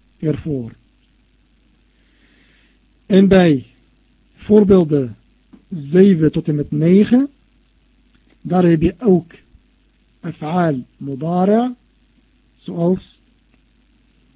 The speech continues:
tuqima, tuqima. Daar komt ook, eh, het woord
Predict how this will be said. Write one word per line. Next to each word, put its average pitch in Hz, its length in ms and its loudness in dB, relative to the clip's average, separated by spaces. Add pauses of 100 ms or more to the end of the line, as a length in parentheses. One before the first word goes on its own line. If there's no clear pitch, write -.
(1080)
tuqima, 190 1080 2 (1160)
tuqima. 170 1080 -2 (760)
Daar 175 280 -2
komt 196 380 0 (760)
ook, 196 320 2 (1400)
eh, 143 300 -14
het - 180 -14
woord 185 420 0